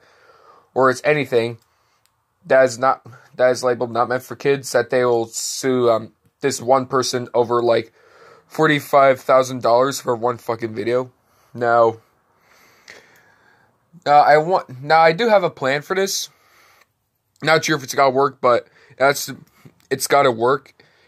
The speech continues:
If, um, we could see if we could bug the hell out of Mister Beast to, um, solve this problem. Because there's this, um, campaign that, um, Charmix did on hi-,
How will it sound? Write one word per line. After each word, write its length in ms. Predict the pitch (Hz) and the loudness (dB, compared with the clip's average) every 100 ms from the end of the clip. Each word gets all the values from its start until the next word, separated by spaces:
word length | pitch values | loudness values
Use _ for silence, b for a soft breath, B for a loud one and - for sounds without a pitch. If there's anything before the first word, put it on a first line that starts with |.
| b - | b -2
If, 220 | 156 156 | -2 4
um, 440 | 156 147 131 123 131 | 4 4 2 -6 -6
we 180 | 165 | -6
could 200 | 175 175 | -2 -2
see 200 | - 165 160 | -2 0 0
if 120 | 151 | 0
we 100 | 156 | -4
could 160 | 139 | -6
bug 200 | 117 143 | -2 -2
the 80 | 139 | -2
hell 240 | 131 135 135 | 0 2 4
out 100 | 123 | 4
of 60 | |
Mister 280 | 123 131 - | 2 -6 -6
Beast 400 | 104 131 127 - | -6 -4 -4 -4
to, 160 | 139 127 | -2 0
um, 140 | 117 | 0
solve 280 | 113 123 113 | 0 -2 -2
this 140 | 127 - | -4 -4
problem. 400 | 143 147 165 156 _ b b b b b | 0 2 0 -10 _ b b b b b
Because 340 | 147 156 165 156 | -2 2 2 4
there's 180 | 196 | 0
this, 160 | 190 175 | 0 0
um, 140 | 175 | 0
campaign 560 | 151 151 147 143 135 135 | 0 -6 -4 -4 -4 -2
that, 180 | 131 131 | 2 2
um, 200 | 123 117 | 2 -2
Charmix 560 | - 135 135 127 - | -2 0 0 -2 -4
did 180 | 143 135 | -2 0
on 200 | 131 123 | 0 -2
hi-, 120 | 131 | -6